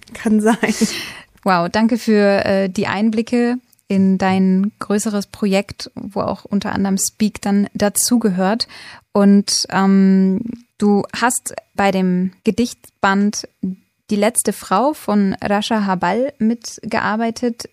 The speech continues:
Speaker 2: Sie selber ist Syrerin und seit zweitausendvierzehn in Deutschland. Und ja, in ihrem Gedichtband beschreibt sie ja so häusliche Szenen aus Syrien, ähm, zur Zeit der syrischen Revolution.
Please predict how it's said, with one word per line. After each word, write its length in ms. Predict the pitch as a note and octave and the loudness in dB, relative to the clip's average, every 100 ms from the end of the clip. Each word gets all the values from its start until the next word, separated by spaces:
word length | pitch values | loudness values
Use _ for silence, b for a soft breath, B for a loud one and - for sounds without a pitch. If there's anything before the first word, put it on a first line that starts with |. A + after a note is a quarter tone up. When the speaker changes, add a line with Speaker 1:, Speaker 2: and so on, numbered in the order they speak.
| - | -12
Speaker 2:
Sie 200 | G3+ G#3 | -6 -4
selber 580 | G3+ G#3 A3 G#3+ G#3 - | 0 0 2 0 0 -2
ist 240 | G3+ - | -6 -4
Syrerin 580 | G#3+ A#3+ C4+ B3 A#3 B3 | 0 0 0 -2 0 -2
und 140 | G#3+ | -2
seit 160 | G#3 G#3 | -6 -8
zweitausendvierzehn 760 | - G#3 G3+ G3+ - C#4+ - | -8 -8 -6 -8 -6 -8 -6
in 160 | C4 A#3 | -2 0
Deutschland. 760 | A3 A3 - - A3 A3 A#3 B B B B B _ _ _ | 0 -2 -4 -2 0 2 0 B B B B B _ _ _
Und 640 | G3+ G3+ G2+ - - - - - | 2 4 4 2 -2 -2 -10 -10
ja, 280 | - G3 F3+ - | -4 -2 -2 -2
in 100 | - | 0
ihrem 180 | G3+ G3+ | 2 2
Gedichtband 920 | F#3 - A#3+ - - G#3 G#3+ G#3+ - - | 0 -2 -4 -6 -2 0 0 -2 -10 -12
beschreibt 440 | G#3 G#3 - G3+ - | -8 -6 -4 -6 -6
sie 140 | G#3 | -4
ja 120 | G3+ | -4
so 380 | G3 F#3+ F#3+ F#3+ b b b b b _ _ - - | -2 -2 -2 -2 b b b b b _ _ -10 -2
häusliche 480 | G#3+ D4+ D4 C4+ | -2 -2 -6 -8
Szenen 560 | C4 - - A#3+ B3+ A#3+ | -8 -4 -2 2 2 2
aus 180 | - - | 0 -2
Syrien, 640 | A3 B3 C4+ B3 A#3 A#3+ A#3 _ _ | 0 0 0 2 4 2 0 _ _
ähm, 200 | G3+ F#3+ | -4 -2
zur 140 | G3 G3+ | -4 -4
Zeit 300 | - G3 G3+ | -2 -2 -2
der 100 | F#3+ | -4
syrischen 380 | G#3+ A3+ G#3+ | -2 -2 -2
Revolution. 960 | G#3 G3+ G3+ F#3 - - G#3+ B3+ C4 C4 | -2 -2 -4 -2 -2 0 0 2 2 0